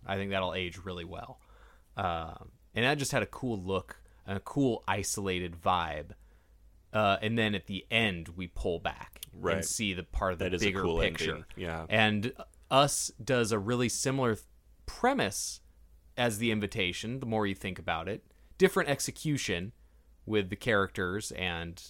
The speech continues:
Speaker 1: you know, the
Speaker 2: Mm-hmm.
Speaker 1: others. But it pulls back earlier and more gradual.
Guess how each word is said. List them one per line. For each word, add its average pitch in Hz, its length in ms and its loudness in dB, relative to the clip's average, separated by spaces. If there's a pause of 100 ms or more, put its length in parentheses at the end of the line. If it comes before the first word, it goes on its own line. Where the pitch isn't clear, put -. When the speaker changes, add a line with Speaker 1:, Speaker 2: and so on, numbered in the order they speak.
Speaker 1:
you 104 120 -6
know, 82 280 -8
the 98 100 -6
Speaker 2:
Mm-hmm. 90 140 -4
Speaker 1:
others. 92 440 -6 (520)
But 104 500 2 (280)
it 127 180 0 (160)
pulls 160 420 4
back 127 460 4 (600)
earlier 107 720 4 (560)
and 107 160 -2
more 110 220 2
gradual. 95 760 -2